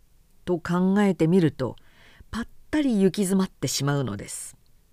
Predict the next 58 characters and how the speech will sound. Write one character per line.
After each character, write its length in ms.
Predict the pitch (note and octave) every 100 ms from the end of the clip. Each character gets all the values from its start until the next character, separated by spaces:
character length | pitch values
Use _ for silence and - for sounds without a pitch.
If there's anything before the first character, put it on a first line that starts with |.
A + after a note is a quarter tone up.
| _ _ _ _ _
そ 220 | - B2+
れ 140 | A#2 D#3+
で 80 | G3
い 100 | F#3+
て 240 | - G3+ _ -
や 100 | G#3
っ 20 | F#3+ - -
ぱ 80 |
り 120 | D4 G3
メ 140 | F#3+
ラ 80 | G3
博 260 | G3+ -
士 160 | C#3+ B2
が 220 | A2+ - - - - - - -
あ 120 | C#3+
の 140 | E3+ G3
事 160 | G3
件 260 | - F3 D#3
の 120 | D#3+
加 160 | D#3+ F#3
害 220 | A3+ B3+
者 160 | A#3+ F#3+
の 120 | F#3
よ 160 | A3
う 60 | G#3+
に 100 | F3+
思 240 | F3 F#3+
わ 100 | G3+
れ 120 | G3 C#3+
て 220 | C3 B2 - _ _
仕 140 | - -
方 260 | A#3+ C4
が 140 | C4 B3+
な 140 | C4
い 60 | A3+
の 120 | B2+
で 100 | -
す。 220 | - - - - _ _ _ _ - _ _ _ _ _
毎 380 | E3 C#3+ E3 D3
日 280 | C#3+ C3 C#3
毎 220 | E3+ G#3
日 300 | E3+ D3 D3
僕 260 | G3 -
は 160 | E3 C#3+ - - - - -
そ 180 | - B3
の 120 | C4
こ 100 | C4
と 140 | A3+
ば 140 | A3 C4+
か 120 | D4+
り 140 | G#3+
考 340 | - E3+ F3+ F#3+
え 120 | D#3+
て 120 | C3
い 100 | A#2+
ま 140 | A#2+
し 140 | G#2+ -
た。 240 | - -